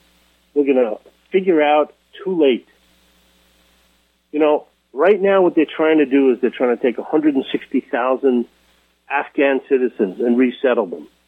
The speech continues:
And now they got another ten thousand Haitians at the border, and they're gonna resettle them. And guess what? The government gets to pick where to put them. You know, and you wonder,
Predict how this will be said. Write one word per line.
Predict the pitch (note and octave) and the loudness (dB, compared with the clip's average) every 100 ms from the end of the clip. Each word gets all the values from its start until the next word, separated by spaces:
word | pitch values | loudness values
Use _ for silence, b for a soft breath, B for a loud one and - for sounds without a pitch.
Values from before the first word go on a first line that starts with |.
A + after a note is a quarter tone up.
| _ | _
And | B2 | -6
now | C#3+ D3 | -2 0
they | D3 | 2
got | D3 | 2
another | D3 D3 C3+ | 2 2 0
ten | - D#3 | -4 -4
thousand | C#3+ D3 C#3 C3 A2+ | -2 -2 -2 -2 -2
Haitians | C#3 C#3 - A2+ | -2 -2 0 0
at | A#2 | 0
the | B2+ | -4
border, | A2+ B2 A2 F2+ b b - | -4 0 0 -2 b b -10
and | B2+ | -2
they're | C3+ | -2
gonna | B2+ B2 | 0 0
resettle | A#2+ B2 - B2 A2+ | 0 -2 -2 -2 -2
them. | F2 - _ _ _ _ _ - | -4 -12 _ _ _ _ _ -10
And | B2 | -6
guess | F#3+ F#3+ | -4 -4
what? | D#3+ - | -4 -4
The | B2+ | -2
government | F3+ G#3+ A#3+ - | -2 0 -2 -2
gets | F3+ - | -6 -4
to | - | -6
pick | - E3 - | -4 -6 0
where | D3+ | 0
to | A#2+ | 0
put | A#2+ - C#3+ | -4 -2 -2
them. | A#2 _ _ _ _ _ _ _ _ - | -2 _ _ _ _ _ _ _ _ -10
You | C3 | -2
know, | C#3 | 0
and | C3+ | 0
you | C#3 | 0
wonder, | D3+ F3+ F3 E3 | 0 0 2 0